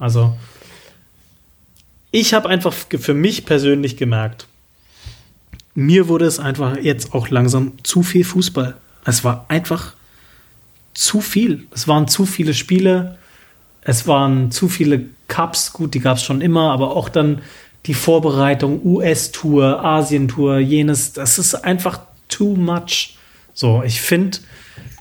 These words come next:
der Fußball wird verheizt. So, der wird,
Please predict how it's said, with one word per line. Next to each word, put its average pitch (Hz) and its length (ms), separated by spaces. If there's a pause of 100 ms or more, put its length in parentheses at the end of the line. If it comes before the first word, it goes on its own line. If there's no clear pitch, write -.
(280)
der 139 100
Fußball 180 600
wird 156 200
verheizt. - 640 (160)
So, 117 320
der 123 160
wird, 143 240